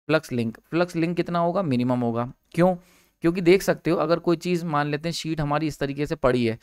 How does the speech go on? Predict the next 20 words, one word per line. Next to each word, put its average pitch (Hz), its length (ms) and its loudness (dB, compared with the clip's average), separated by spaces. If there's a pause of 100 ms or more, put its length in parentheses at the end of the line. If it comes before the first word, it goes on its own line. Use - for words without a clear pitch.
(360)
और 151 120 2
लाइन 131 340 4
उसके 151 220 -6
पे, 160 160 -2
उस - 200 -8
पे - 140 -4
से 170 100 -4
निकल 139 320 2
रही, 120 160 0
तो 127 120 0
आप 156 180 4
देख 151 180 -2
सकते - 280 -6
हो 185 60 -2
बहुत 147 380 -6
ही 208 60 -2
कम 165 380 0 (540)
फ्लक्स 165 240 2
लिंकेज 139 320 0
होगा। 113 300 0